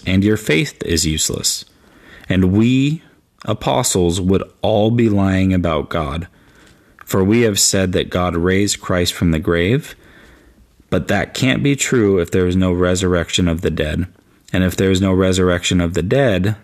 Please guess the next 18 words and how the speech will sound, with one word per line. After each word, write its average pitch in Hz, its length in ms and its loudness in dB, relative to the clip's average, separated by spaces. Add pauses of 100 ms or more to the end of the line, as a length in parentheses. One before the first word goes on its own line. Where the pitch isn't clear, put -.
then 87 220 0
Christ 101 520 -2
has 90 360 -2 (420)
not 92 460 0
been 92 220 2
raised. 85 520 -2 (560)
And 90 120 2
if 90 180 -2
Christ 151 380 0
has 98 140 0
not 87 240 -2
been 87 180 0
raised, 87 500 0
then 87 160 2
your 110 260 2
faith 87 640 -2 (160)
is 90 280 -2
useless, 87 840 -2